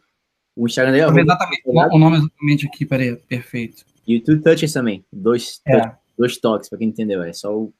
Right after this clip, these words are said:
Speaker 1: tic-tac. Eu dei uma olhada nos vídeos que você postou essa semana, realmente, cara, muito
Speaker 2: É.
Speaker 1: bom, é muito da hora.
Speaker 2: O, o, o podcast dele é quatro três, não, quatro dois três um, tipo esquema, né, formação, quatro dois três um.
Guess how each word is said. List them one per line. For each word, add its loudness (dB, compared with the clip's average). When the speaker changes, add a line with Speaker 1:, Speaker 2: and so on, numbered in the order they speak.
Speaker 1:
tic-tac. -8
Eu 4
dei 4
uma 4
olhada 6
nos 4
vídeos 0
que -8
você -12
postou -4
essa -4
semana, -2
realmente, -4
cara, -6
muito -4
Speaker 2:
É. -6
Speaker 1:
bom, -6
é -8
muito 0
da -2
hora. -2
Speaker 2:
O, 4
o, 0
o -2
podcast 2
dele 4
é 2
quatro 0
três, -2
não, 2
quatro 0
dois 0
três -2
um, 0
tipo -16
esquema, -2
né, -10
formação, -4
quatro -4
dois 0
três -4
um. -4